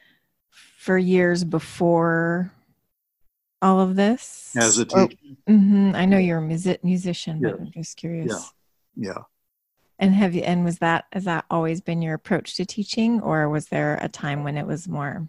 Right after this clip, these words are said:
Speaker 2: No, it's always been my approach to teaching. I mean, I really, uh, you know, I was, um, um, um,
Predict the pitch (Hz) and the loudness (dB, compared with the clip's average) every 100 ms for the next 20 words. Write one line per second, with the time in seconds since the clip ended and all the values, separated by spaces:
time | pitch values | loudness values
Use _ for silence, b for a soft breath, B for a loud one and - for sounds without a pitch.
0 | - 165 160 160 160 156 175 165 135 143 | -10 2 4 8 6 6 8 8 6 6
1 | 135 127 110 - 117 107 - 98 - 95 | 6 6 4 2 2 2 0 -8 -6 -6
2 | - 107 95 101 104 107 107 107 107 107 | -6 -8 -6 -2 -2 0 0 0 0 0
3 | 101 101 107 113 101 98 98 - B B | 0 0 -2 -2 -4 -4 -6 -10 B B
4 | B - 120 110 101 107 104 - 95 98 | B 4 6 6 6 4 2 0 0 0
5 | 104 - 107 98 98 - _ _ b b | 0 -2 -2 -2 -4 -10 _ _ b b
6 | b b _ - 107 98 104 107 | b b _ -6 -4 -2 -4 -8